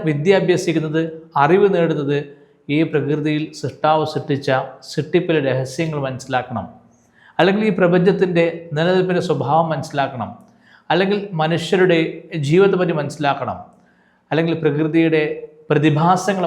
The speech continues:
മനസ്സിലാക്കണം എന്ന കാഴ്ചപ്പാടെന്ന് മാറി ഈ കോഴ്സ് പഠിച്ചാൽ എന്താണ് സ്കോപ്പ്, എത്ര രൂപ കിട്ടും, അങ്ങനെ ഒരു എ ടി എം മെഷീനായി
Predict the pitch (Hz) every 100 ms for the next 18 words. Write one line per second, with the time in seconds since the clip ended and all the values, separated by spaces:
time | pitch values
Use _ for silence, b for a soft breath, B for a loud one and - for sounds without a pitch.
0 | 147 139 - 147 143 139 131 - 147 165
1 | 175 143 135 135 147 143 139 139 123 120
2 | 113 107 - b b b b - 220 247
3 | 247 180 165 160 147 143 139 131 143 143
4 | 156 151 - - 113 107 151 - - _
5 | _ _ - 139 170 156 143 117 110 147
6 | 208 - b b b b 196 233 220 202
7 | 208 - B - 160 170 208 208 180 160
8 | - 208 202 180 165 160